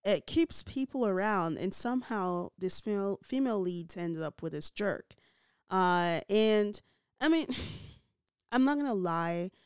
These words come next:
and front and say, when I was younger, watching some of these dramas that had these tropes, I wasn't like, "Oh my gosh, like,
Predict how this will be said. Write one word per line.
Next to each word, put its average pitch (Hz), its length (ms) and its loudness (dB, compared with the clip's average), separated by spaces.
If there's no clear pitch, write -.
and 185 200 0
front 170 580 -2
and 180 180 -2
say, 170 480 0
when 190 200 6
I 196 120 6
was 190 240 4
younger, 190 640 4
watching 190 440 0
some 202 160 0
of 196 120 2
these 190 140 -2
dramas 170 420 0
that - 100 -8
had 175 260 -8
these 175 200 -10
tropes, 175 600 -2
I 170 140 0
wasn't 165 440 -2
like, 156 500 -4
"Oh 247 120 -6
my 269 200 -4
gosh, 254 680 -6
like, 226 360 -6